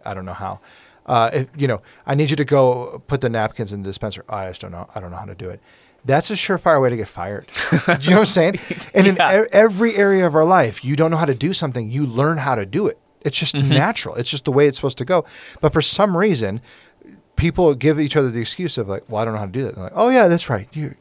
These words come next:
Speaker 1: you be you. You just,
Speaker 2: Mm-hmm.
Speaker 1: I'll let you off the hook." It takes work.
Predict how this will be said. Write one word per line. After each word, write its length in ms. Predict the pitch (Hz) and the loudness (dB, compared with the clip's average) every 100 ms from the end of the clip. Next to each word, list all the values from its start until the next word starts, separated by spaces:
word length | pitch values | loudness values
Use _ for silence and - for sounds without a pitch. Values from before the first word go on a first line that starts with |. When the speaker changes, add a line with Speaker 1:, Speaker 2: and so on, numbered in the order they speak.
| - | -6
Speaker 1:
you 100 | 180 | -4
be 140 | 202 | -2
you. 260 | 180 135 98 | 0 0 0
You 140 | 135 | -4
just, 160 | 147 - | -6 -4
Speaker 2:
Mm-hmm. 240 | 147 131 143 - | -4 -4 -6 -4
Speaker 1:
I'll 80 | 180 | -2
let 160 | 180 | 0
you 60 | 180 | 0
off 100 | 151 | -2
the 80 | 135 | -2
hook." 200 | 139 - _ _ _ _ _ _ | -6 -8 _ _ _ _ _ _
It 260 | 180 196 | -14 -10
takes 380 | - 240 254 - | 0 2 2 -2
work. 400 | 247 294 - - | -2 -2 -4 -10